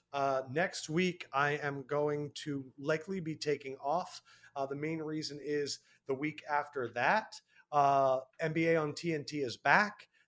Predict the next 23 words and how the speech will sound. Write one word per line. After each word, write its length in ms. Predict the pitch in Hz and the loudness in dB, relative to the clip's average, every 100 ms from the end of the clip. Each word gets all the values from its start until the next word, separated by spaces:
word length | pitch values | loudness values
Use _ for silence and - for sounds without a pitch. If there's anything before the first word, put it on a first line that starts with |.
| - | 0
They 140 | 147 | 2
are 100 | 139 | 2
starting 300 | - 151 143 | 2 -2 -2
to 40 | |
book 300 | 113 110 156 | -4 -4 -4
me 120 | 147 143 | -6 -8
flights 440 | - 143 151 151 | -4 0 0 -2
to 160 | - 139 | -4 -4
Atlanta, 640 | 127 110 151 175 214 220 _ _ _ | -2 0 2 2 0 -4 _ _ _
and 140 | 147 147 | -2 2
I'm 220 | 143 147 | 2 0
hearing 500 | - 165 165 160 151 | -4 -4 -2 -2 0
that 280 | 151 151 139 | 0 0 -2
when 140 | 139 | -6
the 60 | 131 | -8
playoffs 540 | - 170 170 160 151 | 0 2 4 4 4
start, 500 | - - 143 151 165 | -2 0 4 2 2
if 180 | 175 202 - - _ | -2 -2 -4 -20 _
and 220 | 151 147 | -2 0
when 240 | 143 175 185 | 0 0 0
the 80 | |
playoffs 500 | 135 - 131 123 117 | -4 -2 0 2 0
start, 460 | - - 123 147 156 | -2 0 2 2 0